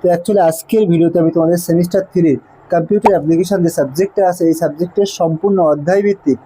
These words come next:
সমস্ত চ্যাপ্টারের যত most, most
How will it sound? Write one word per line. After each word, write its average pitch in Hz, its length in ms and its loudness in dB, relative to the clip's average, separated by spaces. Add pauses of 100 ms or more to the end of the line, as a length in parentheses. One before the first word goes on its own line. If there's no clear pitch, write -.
(460)
সমস্ত 226 460 0
চ্যাপ্টারের 160 560 0 (400)
যত 170 220 0
most, 202 600 0
most 226 180 -2